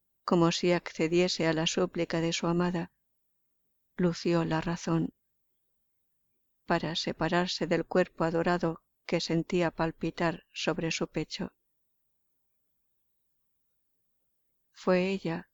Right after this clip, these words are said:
la que le retuvo, enlazando los brazos alrededor de su cuello, mientras murmuraba: "Te amo, Rafael, Rafael mío.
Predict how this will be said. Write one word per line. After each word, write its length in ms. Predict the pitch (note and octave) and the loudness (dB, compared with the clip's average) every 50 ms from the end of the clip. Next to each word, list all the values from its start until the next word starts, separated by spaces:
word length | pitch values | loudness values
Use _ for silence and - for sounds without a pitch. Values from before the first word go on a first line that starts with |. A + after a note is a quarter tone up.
| _ _ | _ _
la 180 | - F#3+ G3 F3 | -6 -4 -4 -2
que 140 | - - F3+ | 0 0 0
le 160 | F3 F3 F3 | 0 0 0
retuvo, 520 | F3+ F3 F3+ - - F3+ F3+ F#3 E3+ - _ _ _ _ _ _ _ _ _ _ _ _ _ _ _ _ _ _ - | -2 -2 -2 -2 -4 -2 -2 -2 -4 -4 _ _ _ _ _ _ _ _ _ _ _ _ _ _ _ _ _ _ 0
enlazando 640 | G3 F#3 F3 E3 F3 - - F#3 F3+ F3+ F3 E3+ E3 | 2 2 4 2 0 -2 0 2 2 4 4 4 2
los 200 | E3 E3+ - - | 2 0 -2 -2
brazos 440 | - F#3+ F#3 F3+ - - E3+ - | 0 2 2 2 0 -2 -4 -2
alrededor 580 | E3+ D#3+ D#3+ E3+ F3 E3+ E3+ E3+ F3+ F3+ F3+ F3+ | -2 -2 -2 0 0 0 0 2 2 2 2 0
de 140 | - F3 F3 | -2 -4 -4
su 160 | - - E3 | -2 -4 -4
cuello, 400 | - - E3+ E3 E3+ E3+ F3 - _ _ _ _ _ _ _ _ _ _ _ _ _ _ _ _ _ _ _ _ - | 0 0 0 0 0 -2 -4 -6 _ _ _ _ _ _ _ _ _ _ _ _ _ _ _ _ _ _ _ _ -4
mientras 680 | F#3+ F3+ F3 F3 E3 D#3+ E3 - - E3 D#3+ E3 - | 0 2 4 4 2 2 0 -2 -4 -4 -2 -2 -2
murmuraba: 880 | E3 E3+ F3 E3 E3 E3 E3 E3 E3+ F#3 E3+ E3+ - E3+ D#3+ - - _ _ _ _ _ _ _ _ _ _ _ _ _ _ _ _ _ _ _ _ _ _ _ _ _ _ _ _ _ _ _ _ _ _ _ _ _ _ _ _ _ _ _ _ _ _ _ _ | 0 2 2 2 2 2 2 2 2 0 -2 -2 -2 -4 -8 -8 -10 _ _ _ _ _ _ _ _ _ _ _ _ _ _ _ _ _ _ _ _ _ _ _ _ _ _ _ _ _ _ _ _ _ _ _ _ _ _ _ _ _ _ _ _ _ _ _ _
"Te 160 | - G#3+ G3+ | -6 -4 -4
amo, 480 | G3 G3 G3 G3 G3 G3 G3 G3+ - _ _ _ _ _ | -4 -4 -6 -6 -6 -6 -8 -8 -12 _ _ _ _ _
Rafael, 680 | - G3+ G3+ G3+ - - G#3+ G#3+ G#3 G#3 G3+ G3+ _ _ _ _ _ _ _ _ _ _ _ _ _ _ _ _ _ _ _ _ _ _ _ _ | -8 -6 -6 -6 -8 -8 -8 -6 -6 -8 -10 -12 _ _ _ _ _ _ _ _ _ _ _ _ _ _ _ _ _ _ _ _ _ _ _ _
Rafael 720 | - - A#3 G#3+ G#3 - - - G#3 G#3 G3+ G#3+ G#3+ G#3 | -8 -4 -4 -4 -4 -4 -6 -6 -4 -4 -2 0 2 2
mío. 440 | G3+ G3+ G3 G3 G3 G3+ G#3 G#3 - | 2 2 2 0 0 -2 -2 -4 -6